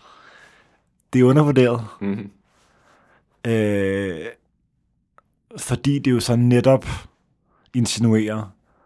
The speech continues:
Speaker 1: at jeg har fortalt dig om et problem.
Speaker 2: Mm.
Speaker 1: Nu er det out in the open.
Speaker 2: Mm.
Speaker 1: Øhm, man kan godt stadig have et problem, men det sekund, man siger det højt, så kommer der luft omkring det.
Speaker 2: Mm.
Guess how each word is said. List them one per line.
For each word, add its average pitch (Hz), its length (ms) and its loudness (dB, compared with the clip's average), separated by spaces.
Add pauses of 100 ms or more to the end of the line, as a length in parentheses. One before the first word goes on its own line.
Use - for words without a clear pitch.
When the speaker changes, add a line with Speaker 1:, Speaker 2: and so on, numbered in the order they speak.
(220)
Speaker 1:
at 117 60 -8
jeg 110 100 -2
har 104 80 -4
fortalt 135 400 -2
dig 143 80 2
om 143 80 0
et 139 80 -2
problem. 135 440 -4
Speaker 2:
Mm. 98 200 -12
Speaker 1:
Nu 117 80 -4
er 113 40 -2
det 117 180 -4 (160)
out 123 240 0
in 123 160 -4
the 113 140 0
open. 143 420 -2
Speaker 2:
Mm. 98 320 -12 (640)
Speaker 1:
Øhm, 92 640 -2 (800)
man 117 120 -4
kan 127 100 -4
godt 143 140 -2
stadig 139 300 2
have 143 80 2
et 135 60 -4
problem, 127 340 -2
men 123 120 -6
det 131 100 2
sekund, 131 240 -2
man 127 120 -4
siger 127 200 2
det 123 100 0
højt, 120 320 -2
så 135 60 -10
kommer 113 200 0
der 117 100 2
luft 113 320 0
omkring 113 340 -8
det. - 100 -20
Speaker 2:
Mm. 143 420 -8